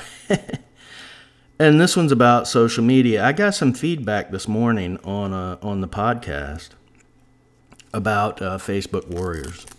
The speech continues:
and about how, um, this, uh, guy who listens to the podcast, he, uh, he wrote to me this morning, and he was talking about,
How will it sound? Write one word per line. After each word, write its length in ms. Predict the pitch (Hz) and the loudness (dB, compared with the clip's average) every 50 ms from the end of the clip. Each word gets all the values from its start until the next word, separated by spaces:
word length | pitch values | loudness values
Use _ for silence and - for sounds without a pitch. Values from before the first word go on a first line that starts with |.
| - - - - - - - - - - - - - - - - - _ _ | -20 -20 -20 -20 -20 -20 -20 -20 -20 -20 -20 -20 -20 -20 -20 -20 -20 _ _
and 260 | - 165 175 170 170 151 | -4 -2 0 4 4 2
about 440 | 117 101 113 113 110 113 113 - | 4 4 4 4 4 4 0 -2
how, 560 | - - 117 110 104 104 104 104 104 104 104 - - - - - - - | -2 0 2 2 4 2 2 0 0 -2 -4 -6 -12 -18 -20 -20 -20 -12
um, 600 | - 104 101 98 98 92 95 92 87 90 95 92 90 - - _ _ _ _ - - - - - - - - - - _ - _ | -8 -6 -4 -4 -4 -4 -6 -6 -6 -8 -8 -10 -12 -16 -20 _ _ _ _ -20 -20 -20 -20 -20 -20 -20 -20 -20 -20 _ -20 _
this, 600 | - 110 110 110 107 104 - - - - - - - | 0 2 4 4 4 2 0 -2 -4 -6 -8 -10 -8
uh, 380 | 90 104 98 95 95 98 95 - - - - | -6 -6 -4 -4 -4 -4 -6 -6 -10 -10 0
guy 280 | 117 123 117 117 123 123 | 4 6 8 10 10 10
who 60 | 123 117 | 10 8
listens 340 | 117 117 - 131 117 - | 6 6 6 2 0 0
to 60 | - 139 | -2 -2
the 100 | 147 - | -2 0
podcast, 760 | - 107 101 101 95 - - 113 104 104 120 123 - - - - - - - - - - - - - - - - - - - - - - - - - _ _ _ _ _ _ _ _ _ | 2 4 4 4 2 2 0 0 0 2 0 -2 -4 -8 -14 -20 -20 -20 -20 -20 -20 -20 -20 -20 -20 -20 -20 -20 -20 -20 -20 -20 -20 -20 -20 -20 -20 _ _ _ _ _ _ _ _ _
he, 320 | _ - - 160 156 147 131 | _ -2 0 4 6 6 8
uh, 300 | 120 120 113 113 113 - - - - - - - _ _ _ _ _ _ _ _ _ _ _ - - - - _ _ _ _ _ _ _ _ _ _ | 8 6 4 2 0 -2 -6 -12 -20 -20 -20 -20 _ _ _ _ _ _ _ _ _ _ _ -12 -12 -12 -12 _ _ _ _ _ _ _ _ _ _
he 80 | _ - | _ 2
wrote 200 | 147 180 - 214 | 4 6 6 6
to 80 | - 190 | 4 2
me 80 | 180 | 2
this 160 | 160 165 - | 2 2 2
morning, 460 | - 120 110 110 110 120 131 127 - - | 4 4 4 4 4 4 2 0 -2 -4
and 540 | - 110 110 117 113 113 117 113 113 110 113 | -6 -4 -2 -2 0 0 0 0 0 0 0
he 160 | 117 131 131 | 2 2 4
was 160 | 127 131 131 | 4 2 2
talking 320 | - 123 113 113 110 120 110 | 2 0 0 0 0 0 -2
about, 520 | 104 104 104 104 104 104 107 - - - | 0 2 2 2 2 0 -2 -4 -8 -16